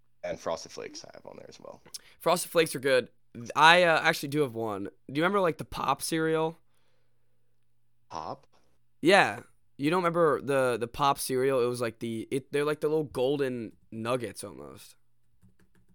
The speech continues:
Speaker 2: Just look up Pop cereal. You'll, you'll, it'll, it, you should be able to figure out what it is. Yeah. The Pop cereal.
Speaker 1: Corn Pop. Hmm.
Speaker 2: You never had it?
Speaker 1: I don't think so.
Speaker 2: They were always,
Speaker 1: I mean, they
Speaker 2: I lo-
Speaker 1: look like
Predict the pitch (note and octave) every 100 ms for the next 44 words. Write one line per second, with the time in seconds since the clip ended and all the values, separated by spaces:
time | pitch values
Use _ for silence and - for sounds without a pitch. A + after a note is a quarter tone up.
0 | _ B2 D3 D#3+ - C#3+ B2 A2+ G2+ D2+
1 | D2+ - _ _ _ A#2+ A2 C3 A#2+ C3
2 | A#2+ - - _ _ _ - - - C3
3 | - F#3+ A#2 F#2 - - - G1+ - -
4 | A#1+ A1 - - _ _ _ _ _ B2+
5 | A#2 - A2 _ _ _ - - C3 -
6 | A#2 F2+ C2+ - _ _ _ _ _ _
7 | _ _ _ - - - - _ _ _
8 | _ _ F2 D#2 _ _ _ _ _ _
9 | _ - D3 D#3+ C3 C3 F3 - - _
10 | _ _ _ _ _ D3 - G#2+ - -
11 | D2 G2+ _ _ _ _ - - - -
12 | _ _ _ - B2 F3+ G3+ F3 C#3+ A#2
13 | B2+ A2+ G2+ D3 F#3+ - - F2